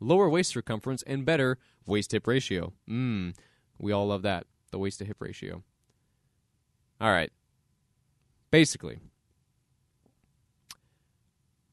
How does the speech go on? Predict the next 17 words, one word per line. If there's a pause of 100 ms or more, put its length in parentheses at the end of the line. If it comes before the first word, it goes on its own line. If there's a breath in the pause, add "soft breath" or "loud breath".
(300)
it's
an
Italian
study (200)
<laughs>
talking
about
pasta. (540)
That's
like
an
American
study
talking
about
hot
dogs.